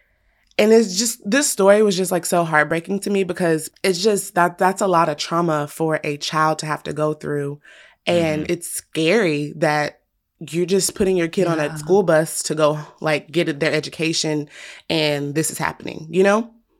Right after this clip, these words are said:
Speaker 2: Mm-hmm.
Speaker 1: It's terrifying.
Speaker 2: It is, is astounding and, and shocking. And I think something else that might be part of the story, we, you know, I don't know the specifics. There's a lot of specifics I don't think we know. Uh, but that one of the best ways to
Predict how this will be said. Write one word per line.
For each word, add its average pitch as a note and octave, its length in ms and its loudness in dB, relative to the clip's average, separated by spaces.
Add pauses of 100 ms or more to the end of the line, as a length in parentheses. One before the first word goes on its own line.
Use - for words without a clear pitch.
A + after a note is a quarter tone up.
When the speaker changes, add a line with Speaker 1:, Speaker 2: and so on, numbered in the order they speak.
Speaker 2:
Mm-hmm. A#2 200 -10
Speaker 1:
It's F#2 180 -12
terrifying. F3 320 0
Speaker 2:
It D#3+ 260 -4
is, A#2+ 100 -6
is G#2+ 60 -12
astounding A2+ 680 -6
and, F2+ 300 -12
and E2+ 200 -12
shocking. - 680 -10
And E2+ 360 -10 (280)
I - 60 -10
think D3+ 160 -12
something D3 420 -8
else G#2+ 380 -6
that G#2 160 -6
might F2+ 220 -8
be F#2 100 -18
part F#2 200 -8
of E2 60 -14
the D#2+ 60 -14
story, F2 280 -8
we, F#2+ 240 -14
you F#2 80 -18
know, D#2+ 160 -14
I F#2 120 -8
don't F#2+ 160 -6
know F2+ 120 -8
the F2 120 -14
specifics. - 680 -12
There's D#2+ 160 -18
a F2+ 40 -14
lot E2+ 140 -2
of E2+ 60 -8
specifics F#2 340 -18
I E2+ 60 -4
don't D#2+ 140 -10
think F2 200 -16
we E2+ 140 -14
know. D#2+ 340 -8 (420)
Uh, F#2 220 -6 (220)
but G2+ 280 -2
that F#2+ 340 -4 (180)
one A2+ 120 -10
of A2+ 60 -8
the G#2 160 -10
best A#2+ 300 -4
ways G#2 360 -6
to F#2 340 -12